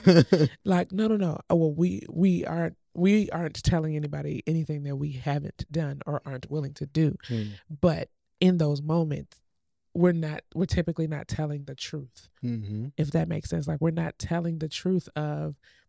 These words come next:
Speaker 1: "This is what, I'm telling you this because I've done it. I'm doing it. I'm in it." You know what I'm saying? Um, to be able to,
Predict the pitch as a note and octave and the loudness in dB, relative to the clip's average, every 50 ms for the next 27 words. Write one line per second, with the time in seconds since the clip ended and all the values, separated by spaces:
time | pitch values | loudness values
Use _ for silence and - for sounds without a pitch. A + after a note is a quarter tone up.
0 | _ _ _ D3 - _ - F3+ F#3+ E3+ - - - E3 D#3+ E3 E3 - - D3+ | _ _ _ -20 -8 _ 0 2 2 2 0 -2 -4 -4 -4 -4 -4 -4 -4 -4
1 | D#3+ D#3+ D3+ - - F#3 F#3 G3 A3 G3 E3 F3+ D#3+ D3+ D#3 C#3+ - D#3+ - - | -4 -4 -4 -2 -2 -2 -2 -2 -2 -2 -2 -2 -2 -2 -4 -4 -4 -6 -4 -2
2 | F3 D#3+ D#3+ D3+ D3 C3 - - - E3+ E3 F3+ F#3+ G#3 A3 - - - E3 D#3+ | -2 -2 -2 -4 -6 -8 -12 -4 -2 0 0 0 0 -2 -4 -6 -4 -4 -2 -2
3 | D3+ D3+ - _ - E3 F3 G3+ G3+ G3+ E3+ C#3+ C#3+ - - F3 F#3+ G3 E3 - | -4 -6 -10 _ 2 4 6 6 6 4 2 0 -2 -2 0 0 0 0 0 -4
4 | _ - F#3 F#3 F#3 D#3+ - - - - - _ _ _ _ - - _ - F3+ | _ -2 -2 0 0 -2 -4 -6 -12 -16 -16 _ _ _ _ -20 -18 _ -2 2
5 | F#3+ F3+ F3+ F3 F3+ F3 E3 - F3+ F3 F3 F3+ F#3 F#3 - - - - - _ | 4 4 4 4 4 0 0 -2 -2 -2 -2 -2 -4 -6 -12 -18 -20 -20 -14 _
6 | - E3 E3+ D#3+ D#3+ - - D#3 D3+ F#3 E3+ - D#3+ D#3+ E3 D#3 D#3+ E3 - - | 0 0 0 0 0 0 0 0 2 0 0 0 0 0 0 0 -2 -4 -4 -2
7 | - D#3+ E3 E3 | -2 -2 -2 -4